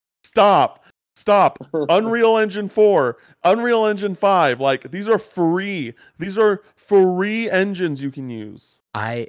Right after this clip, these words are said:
Speaker 3: I read something, um, and I'm, I'm pretty sure that E A forces all of their developers to use Frostbite, which, like, apparently,
Speaker 1: Well,
Speaker 3: like,
Speaker 1: no, 'cause
Speaker 3: makes everyone
Speaker 1: Respawn
Speaker 3: miserable at,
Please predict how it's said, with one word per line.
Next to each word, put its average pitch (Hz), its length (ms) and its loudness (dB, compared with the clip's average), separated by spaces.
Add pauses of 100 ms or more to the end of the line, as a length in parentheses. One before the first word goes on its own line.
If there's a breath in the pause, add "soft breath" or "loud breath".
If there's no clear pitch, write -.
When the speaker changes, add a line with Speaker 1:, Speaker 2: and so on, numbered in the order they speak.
(120)
Speaker 3:
I 107 160 -6
read 113 380 -6
something, 85 800 -12 (580)
um, 85 800 -10 (340)
and 101 120 -6
I'm, 107 220 -8
I'm 113 160 -8
pretty 170 240 -12
sure 139 220 -8
that 107 200 -8
E 107 240 -8
A 101 40 -10
forces 104 480 -10 (100)
all 98 340 -4
of 82 140 -12
their 85 220 -8
developers 85 580 -12
to 95 120 -16
use 85 120 -14
Frostbite, 87 540 -8
which, 104 240 -8
like, 98 260 -6
apparently, 117 680 -8 (200 soft breath)
Speaker 1:
Well, 202 120 2
Speaker 3:
like, 107 40 2
Speaker 1:
no, 165 320 0
'cause - 220 -4
Speaker 3:
makes 113 380 -6
everyone 113 580 -2
Speaker 1:
Respawn - 20 -10
Speaker 3:
miserable 92 520 -10
at, 87 260 -12